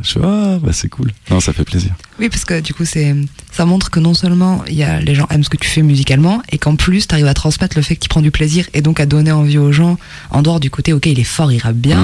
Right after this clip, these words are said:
Speaker 1: Mm.
Speaker 2: il aime ce qu'il fait, et du coup, si moi j'ai envie de faire ça, bah, je vais pouvoir aimer aussi, et ça transmet, c'est important de transmettre le,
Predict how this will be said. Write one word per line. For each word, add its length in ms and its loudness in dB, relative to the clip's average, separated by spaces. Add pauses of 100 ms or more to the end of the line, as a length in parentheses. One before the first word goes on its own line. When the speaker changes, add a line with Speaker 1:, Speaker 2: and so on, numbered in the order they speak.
Speaker 1:
Mm. 80 0 (280)
Speaker 2:
il 240 0
aime 140 2
ce 80 -2
qu'il 160 -4
fait, 220 -2
et 60 -2
du 100 -2
coup, 180 0
si 160 -2
moi 180 2
j'ai 100 0
envie 80 0
de 60 -6
faire 140 -2
ça, 120 -4
bah, 100 0
je 60 2
vais 60 0
pouvoir 300 -4
aimer 260 2
aussi, 280 2
et 20 2
ça 140 -2
transmet, 400 0
c'est 100 -2
important 280 0
de 40 2
transmettre 420 -2
le, 180 2